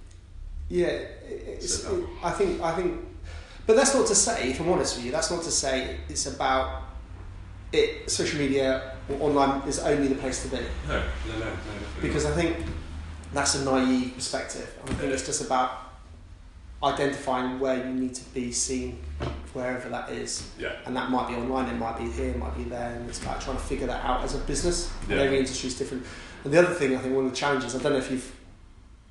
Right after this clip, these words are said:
Speaker 1: come across it yet, but is understanding that business.
Speaker 2: Right, yeah, yeah.
Speaker 1: When you haven't been in that business.
Speaker 2: Definitely, yeah.
Speaker 1: H-, how have you found that with this first client of yours? What,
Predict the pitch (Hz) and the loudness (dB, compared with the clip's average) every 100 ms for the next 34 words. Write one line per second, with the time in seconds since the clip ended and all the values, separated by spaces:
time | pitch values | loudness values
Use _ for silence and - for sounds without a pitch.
0 | - - - - - 135 156 - - - | -20 -20 -20 -14 -6 -4 -2 -2 -2 -4
1 | - - 131 120 135 - - 143 135 135 | -6 -6 -4 0 2 0 0 0 2 2
2 | - - 139 143 131 127 127 - 151 147 | 0 0 0 0 -2 -4 -6 -2 0 2
3 | 220 220 - - - - - 85 - - | 2 0 -2 -6 -18 -14 -8 -6 -6 -8
4 | 101 90 90 90 - - - 139 139 135 | -2 0 0 -2 -6 -16 -2 0 4 2
5 | 135 143 139 135 131 - - - - - | 4 4 6 2 2 -4 -18 -20 -18 -8
6 | 147 139 131 143 147 147 - 156 180 202 | 0 0 2 2 2 0 -2 -2 0 0
7 | - - - - - 85 - - 87 85 | -2 -4 -8 -14 -14 -16 -16 -18 -14 -12
8 | - - - - - 175 170 156 180 170 | -10 -8 -6 -2 6 6 6 2 0 2
9 | 160 147 143 143 135 139 135 - - - | 2 2 2 -2 0 0 0 -4 -6 -6
10 | 151 - - 147 147 117 - - 143 | -2 -2 0 0 0 -4 -8 -4 -4